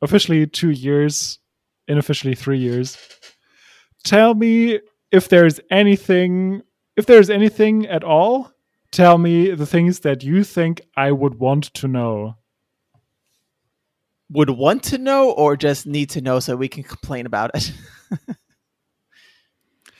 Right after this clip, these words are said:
Speaker 1: I don't want to know. Like, don't spoil me just so you can, uh, bitch about something that was said. <laughs>
Speaker 2: Okay. There is one interesting movie that I think is gonna be quite fascinating to see, and I think you might be on board with it. And it's not
Speaker 1: Mm-hmm.
Speaker 2: gonna happen for another six years, and it's just literally the premise that they put out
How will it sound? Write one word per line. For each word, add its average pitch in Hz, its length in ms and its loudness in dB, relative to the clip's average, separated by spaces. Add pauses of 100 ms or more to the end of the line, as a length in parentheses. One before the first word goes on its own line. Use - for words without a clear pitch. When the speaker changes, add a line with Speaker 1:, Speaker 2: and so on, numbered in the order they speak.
(400)
Speaker 1:
I 330 60 -6
don't 233 220 -2
want 214 220 2
to 160 120 -6
know. 127 280 -6
Like, 131 260 -10
don't 208 200 0
spoil 165 360 0
me 156 160 -4
just 160 260 -4
so 151 80 -4
you 151 140 -4
can, 135 520 -8 (120)
uh, 160 80 -14
bitch 156 300 -6
about 143 280 -4
something 151 340 -4
that 135 160 -6
was 127 180 -8
said. 139 480 -6
<laughs> - 40 -6 (1400)
Speaker 2:
Okay. 135 600 -6 (260)
There 269 140 0
is 240 180 -8
one 233 360 -6
interesting 175 600 -10
movie 135 300 -6
that 123 160 -4
I 117 100 -4
think 123 240 -12
is 117 80 -16
gonna 117 220 -16
be 110 220 -18
quite - 200 -8
fascinating - 540 -14
to - 100 -20
see, 117 300 -16
and 135 100 -8
I 135 60 -6
think 165 320 -10
you 156 40 -8
might 143 160 -6
be 127 120 -8
on 123 180 -6
board 117 180 -6
with - 120 -14
it. 85 160 -16
And 143 100 -10
it's 139 140 -12
not 165 80 -2
Speaker 1:
Mm-hmm. 156 100 -4
Speaker 2:
gonna 156 60 -2
happen 156 140 0
for 156 100 -2
another 135 200 -4
six - 280 -8
years, 139 260 0
and 123 100 -10
it's 123 140 -8
just - 240 -8
literally 123 240 -8
the 117 80 -6
premise 113 400 -6
that - 160 -14
they 113 160 -8
put 120 180 -8
out 85 280 -10